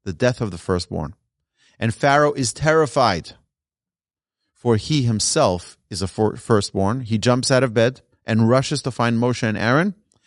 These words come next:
and sends the Jews out of Egypt. He says, "Go, just get out." He just doesn't want to die. The Jews leave quickly, and their unrisen bread, their matzah,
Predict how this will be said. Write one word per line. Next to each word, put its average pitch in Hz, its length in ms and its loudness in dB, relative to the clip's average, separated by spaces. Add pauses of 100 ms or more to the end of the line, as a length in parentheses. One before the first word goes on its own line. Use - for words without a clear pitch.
(140)
and 117 180 0
sends 156 360 0
the 147 80 -2
Jews 135 260 0
out 139 140 4
of 131 80 0
Egypt. 107 280 0
He 104 60 -6
says, 104 180 -4
"Go, 110 300 0 (140)
just 120 180 -6
get 131 140 2
out." 120 260 0 (680)
He 117 60 -8
just 127 280 0
doesn't 147 320 0
want 135 200 2
to 117 40 0
die. 127 340 2 (1120)
The 117 80 -2
Jews 135 340 0
leave 135 280 2
quickly, 196 640 0 (1040)
and 127 160 2
their 123 120 2
unrisen 147 600 2
bread, 120 320 0
their 101 140 2
matzah, 117 600 0